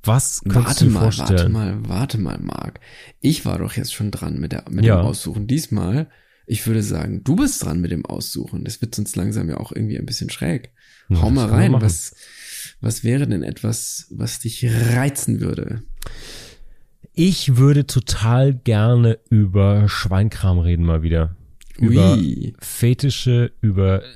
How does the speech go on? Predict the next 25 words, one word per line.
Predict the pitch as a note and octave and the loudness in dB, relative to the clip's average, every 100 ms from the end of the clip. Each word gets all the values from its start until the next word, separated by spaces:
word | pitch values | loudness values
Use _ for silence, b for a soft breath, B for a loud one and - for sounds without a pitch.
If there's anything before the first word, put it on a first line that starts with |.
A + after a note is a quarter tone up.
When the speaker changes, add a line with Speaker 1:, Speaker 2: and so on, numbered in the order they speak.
| - - | -20 -12
Speaker 1:
äh, | - G2+ F#2+ F#2+ - | -4 0 0 -2 -4
das, | - G2 - | -2 -2 0
was | G#2 - | -4 0
uns, | G#2 G2 - - | 0 0 -2 -8
was | - F#2+ | -6 -4
uns | B2 - | -4 -2
sexuell | G#2+ - G#2+ G2+ A#2 | -2 0 2 4 2
umtreibt, | A#2 A2 A2+ - G#2 G#2 - | 2 0 0 -2 0 0 -2
über | A#2 G2 | -4 -4
Perversion | - G2 F#2 F#2+ F2+ F2 F2+ F#2 F2 D#2+ D#2 - | -2 0 2 2 2 2 2 4 2 0 -6 -6
eigentlich. | - D3 D3+ A2+ F#2+ | -2 0 0 0 2
Speaker 2:
Mhm, | C#3+ F#3 - | 2 0 -4
mhm. | A#2+ F2+ A#2 F#3 | -4 0 0 -2
Speaker 1:
Perversion | - G2 G#2 A#2+ D3+ | 0 2 4 6 4
gibt's | C#3 | 4
auch | C3 | 2
in | A2+ | 2
anderen | F#2 C3+ C3+ | 4 4 4
Richtungen, | B2+ - C3+ C3 B2 | 2 0 2 2 2
aber | - F#2+ G2 | 0 2 4
natürlich | F#2+ - G#2 - | 2 -2 -6 -6
auch | F2+ | -6
so | - | -6
Fetisch, | G2+ - A2 G#2+ G2 | -4 0 2 2 0
Perversion. | - - F#2 F2+ F#2+ F#2+ F#2+ | -2 -2 0 0 2 2 2